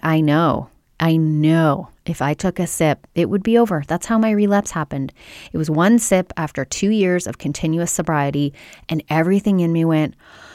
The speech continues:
"Oh my God, I remember what this tastes like." And it was on. It wasn't on for long. It was, I think, two weeks. And in the span of those two weeks, I think I drank three or four times.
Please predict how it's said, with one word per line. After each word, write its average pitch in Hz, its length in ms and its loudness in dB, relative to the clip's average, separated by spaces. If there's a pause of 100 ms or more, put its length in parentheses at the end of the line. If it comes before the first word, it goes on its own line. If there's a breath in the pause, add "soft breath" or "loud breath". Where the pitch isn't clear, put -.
(540 loud breath)
"Oh - 800 -4
my - 220 -20
God, - 300 -14
I 180 100 -8
remember 120 340 -8
what - 220 -16
this - 180 -16
tastes - 300 -16
like." - 400 -18 (600 soft breath)
And 165 80 -2
it 175 60 2
was 175 140 2
on. 202 320 4 (200)
It - 40 -2
wasn't 202 260 6
on 214 160 6
for 190 180 0
long. 165 560 4
It - 60 -8
was, 170 340 0 (240)
I 170 120 2
think, 175 240 -2
two 220 320 2
weeks. - 520 0 (460 soft breath)
And 170 160 2
in 165 100 2
the 160 60 0
span 175 300 -2
of 160 80 -4
those 160 140 -2
two - 200 -2
weeks, 156 220 -2
I - 20 -4
think 156 220 -4
I 156 60 -2
drank 143 340 -2 (320)
three 175 180 2
or 185 100 2
four 156 220 -6
times. 147 520 -6